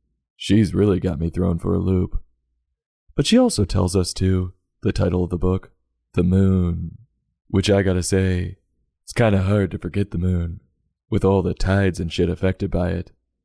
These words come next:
and the fact that it's right there every night. Well, unless it's cloudy, or it's a new moon.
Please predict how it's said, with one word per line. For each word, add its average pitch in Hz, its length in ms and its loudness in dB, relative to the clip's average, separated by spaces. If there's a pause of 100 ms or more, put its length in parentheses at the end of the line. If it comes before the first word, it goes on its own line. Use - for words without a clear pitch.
(340)
and 98 160 4
the 87 60 2
fact 90 260 0
that 85 140 -4
it's 82 160 -8
right 92 240 0
there 92 340 2
every 87 220 -2
night. 90 340 0 (800)
Well, - 340 0 (640)
unless 95 240 2
it's 87 140 -10
cloudy, 90 500 0 (760)
or 87 160 2
it's 82 120 -2
a 87 60 -2
new 92 180 2
moon. 85 360 -2